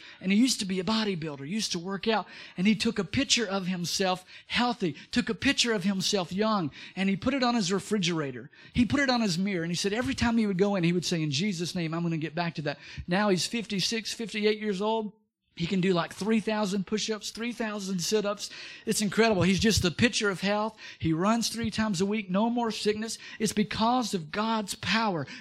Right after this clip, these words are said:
God completely restored him. But when did it begin? It began with an imagination. It began on meditating on the promises of God. So to meditate,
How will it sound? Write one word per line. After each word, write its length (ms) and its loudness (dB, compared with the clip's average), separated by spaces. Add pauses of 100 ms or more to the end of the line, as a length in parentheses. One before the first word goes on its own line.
God 260 2
completely 560 -2
restored 580 0
him. 140 2 (240)
But 180 4
when 260 6
did 140 6
it 140 -2
begin? 480 6 (180)
It 140 2
began 340 4
with 140 4
an 100 0
imagination. 920 2 (180)
It 100 0
began 300 6
on 200 6
meditating 600 4
on 100 -2
the 80 0
promises 540 0
of 120 0
God. 300 4 (180)
So 180 4
to 120 2
meditate, 680 4